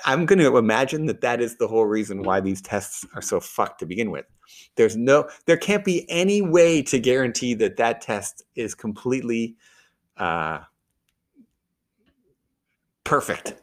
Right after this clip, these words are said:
let's call it, completely sanitized the whole way, no ability to impurify that sample. In addition, is the reporting so accurate that they're emailing the results to all of us in the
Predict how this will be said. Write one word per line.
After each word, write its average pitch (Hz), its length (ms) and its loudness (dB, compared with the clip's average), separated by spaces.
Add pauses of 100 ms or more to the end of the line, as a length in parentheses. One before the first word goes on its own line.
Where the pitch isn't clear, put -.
(140)
let's 95 160 0
call 87 260 -2
it, 82 140 -10
completely 131 460 -2
sanitized 135 680 -2
the 135 100 4
whole 127 220 2
way, 117 360 2 (360)
no 143 720 6 (100)
ability 127 600 4
to 127 200 -4
impurify 131 840 0
that 110 220 0
sample. 104 440 0 (380)
In 185 140 2
addition, 185 680 4 (460)
is 156 180 4
the 160 100 4
reporting 156 640 2
so 185 380 2
accurate 151 500 -2
that 127 160 2
they're 131 140 0
emailing 143 560 0
the 123 100 4
results 117 480 2
to - 180 -6
all 120 240 0
of 110 120 -2
us 104 380 -2 (240)
in 117 220 -6
the 110 300 -6